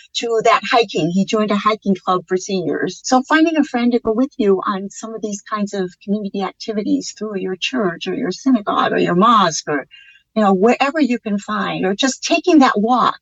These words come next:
I remember having a victim, he just started his life over by just taking walks through his tra-, trailer park and just saying hello to people and petting their dogs. And it kind of reestablished a whole life that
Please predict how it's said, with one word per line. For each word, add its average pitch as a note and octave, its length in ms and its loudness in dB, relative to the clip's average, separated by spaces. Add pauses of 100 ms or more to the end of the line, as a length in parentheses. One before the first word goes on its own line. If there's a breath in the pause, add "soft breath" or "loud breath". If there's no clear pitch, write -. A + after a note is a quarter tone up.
I - 20 -10
remember B3+ 220 0
having A#3 300 2
a G3 60 0
victim, G3 540 -2
he B3+ 80 -2
just D4 200 -6
started B3+ 340 -2
his G#3+ 160 -6
life A3+ 220 -2
over A3+ 220 -2
by G3+ 180 -6
just - 260 -12
taking A#3+ 340 -2
walks G#3+ 320 -6
through A3 140 -2
his G#3+ 160 -4
tra-, G3 320 -4
trailer A3+ 320 0 (100)
park - 200 -2 (560 loud breath)
and G#3 280 0
just A3 220 0
saying A3 240 4
hello A3+ 300 2
to G#3 120 -2
people - 440 -6
and F4+ 180 -2
petting G#3+ 280 0
their G3+ 160 2
dogs. F#3 640 0
And F#3 300 -4 (500 loud breath)
it - 100 -10
kind D#4+ 160 2
of F#4 60 -2
reestablished B3+ 720 4
a G#3+ 80 0
whole G#3+ 240 0
life A#3 420 -2
that G3 220 -2